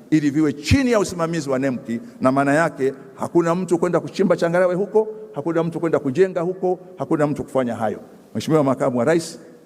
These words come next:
sisi tunamshukuru sana Mheshimiwa Rais na wewe,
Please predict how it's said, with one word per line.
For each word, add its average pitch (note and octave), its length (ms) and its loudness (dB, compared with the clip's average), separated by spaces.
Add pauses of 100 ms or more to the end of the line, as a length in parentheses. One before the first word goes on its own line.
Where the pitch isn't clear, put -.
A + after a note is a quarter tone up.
(140)
sisi E3 580 0 (320)
tunamshukuru C3 500 2
sana D#3 260 2
Mheshimiwa C#3 360 -2
Rais E3+ 280 2
na D3+ 140 0
wewe, F#3 300 2